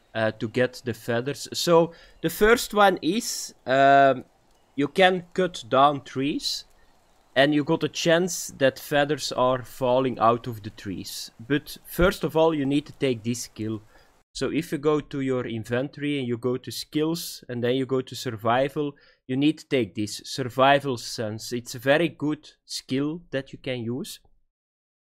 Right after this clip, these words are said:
Because if you push Alt, you can see mushrooms, you can see feathers, and you can see herbs. Uh, so if you push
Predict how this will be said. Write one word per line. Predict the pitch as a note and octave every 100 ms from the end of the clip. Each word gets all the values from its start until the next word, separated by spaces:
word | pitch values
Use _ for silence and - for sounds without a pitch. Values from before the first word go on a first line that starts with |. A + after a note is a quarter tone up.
| _ _ _ _ _ -
Because | D3 F3 D#3+ -
if | G3+ -
you | F#3+
push | F3+ E3 - -
Alt, | B2+ D#3+ G3+ - - -
you | B2
can | A#2+ D3+ D3+
see | - C#3+
mushrooms, | A#2+ C#3 E3+ - E3 D#3 C3+
you |
can | - C3+ C3
see | -
feathers, | A#2+ - B2+ B2 C3 - - -
and | - A#2
you | A#2
can | A2+ B2 A#2
see | - B2 F#2+
herbs. | G2 G2+ F#2+ - - - _ _ _ _ _ _
Uh, | G#2+ A2+
so | A#2 - - C#3 C3+ A#2+ -
if | C#3 E3+
you | E3+
push | - C#3+